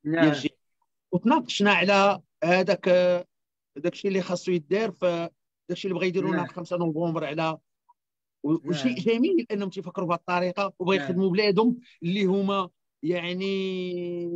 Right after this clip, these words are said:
Speaker 2: مفتخرين انهم ي-،
Speaker 1: نعم.
Speaker 2: يحققوا هذاك الفيزو.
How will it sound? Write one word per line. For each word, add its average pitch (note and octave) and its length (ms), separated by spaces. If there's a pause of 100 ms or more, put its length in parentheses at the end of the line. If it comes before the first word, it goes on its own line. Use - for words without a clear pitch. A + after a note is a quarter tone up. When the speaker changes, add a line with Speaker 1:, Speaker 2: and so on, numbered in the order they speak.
(220)
Speaker 2:
مفتخرين G3 920
انهم F#3 300
ي-، D#3+ 720
Speaker 1:
نعم. D#3 140
Speaker 2:
يحققوا D#3+ 220
هذاك D#3 180
الفيزو. B2+ 420